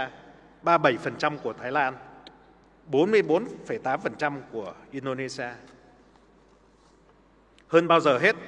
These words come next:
tình hình mới, yêu cầu mới nói trên đòi hỏi nước ta phải hội nhập toàn diện hơn, sâu rộng hơn,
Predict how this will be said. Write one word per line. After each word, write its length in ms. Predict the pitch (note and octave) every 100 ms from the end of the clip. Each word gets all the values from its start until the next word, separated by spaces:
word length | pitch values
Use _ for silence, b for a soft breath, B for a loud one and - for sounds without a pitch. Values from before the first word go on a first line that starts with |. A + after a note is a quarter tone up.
| - -
tình 140 | C#3+
hình 220 | C#3 C3
mới, 160 | B2+ C#3+
yêu 260 | G3 D#3+ D#3
cầu 120 | D3
mới 220 | A#2 A#2+
nói 140 | D3 D#3
trên 240 | E3 D3+ C3 - - - - -
đòi 160 | C#3
hỏi 180 | B2+ A#2 B2
nước 180 | G3
ta 160 | - D3
phải 160 | C#3+ G2+
hội 260 | A#2 A#2+ B2
nhập 140 | C#3 - - - - _ _
toàn 220 | C#3 B2
diện 180 | A2+ D3 -
hơn, 260 | D#3 D3
sâu 280 | C3 - E3
rộng 220 | D3+ D3
hơn, 220 | C3 D3